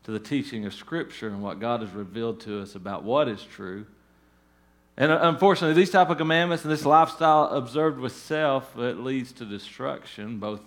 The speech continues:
now and in eternity. And so we're gonna talk about a guy today, John the Baptist, who if anybody should have been taking selfies and worshiping himself, it should have been him.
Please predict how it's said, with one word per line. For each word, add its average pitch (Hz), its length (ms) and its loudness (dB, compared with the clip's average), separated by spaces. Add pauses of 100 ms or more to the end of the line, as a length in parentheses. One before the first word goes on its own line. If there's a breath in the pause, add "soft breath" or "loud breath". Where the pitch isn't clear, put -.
now 117 560 -6
and 113 440 -8 (1040 soft breath)
in 98 100 -10
eternity. 101 680 -12 (800 soft breath)
And 156 120 2
so 202 100 4
we're 254 100 4
gonna 240 120 4
talk 247 240 2
about 185 240 6
a 156 60 6
guy 165 320 6
today, 160 460 4
John 185 340 4
the 170 80 2
Baptist, 135 600 4 (220 loud breath)
who 180 100 8
if 180 100 2
anybody 240 560 4
should 202 140 0
have 180 80 0
been 180 120 0
taking 175 380 0
selfies 123 800 -2 (2250 soft breath)
and 151 280 2
worshiping 220 680 4
himself, 156 960 2
it 160 120 4
should 240 260 -2
have 214 100 0
been 180 180 2
him. 139 540 -2